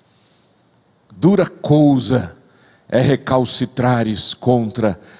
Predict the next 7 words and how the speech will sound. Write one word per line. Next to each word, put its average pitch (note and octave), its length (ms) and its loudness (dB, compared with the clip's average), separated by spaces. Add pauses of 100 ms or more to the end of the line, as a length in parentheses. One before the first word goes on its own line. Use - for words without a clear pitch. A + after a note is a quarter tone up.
(140)
os A2 240 0
aguilhões. A2 1200 -4 (960)
Traduzindo, G#2+ 720 -2 (840)
pra B2 140 -4
que E3+ 260 0
dar C#3 180 -2
murro B2 600 0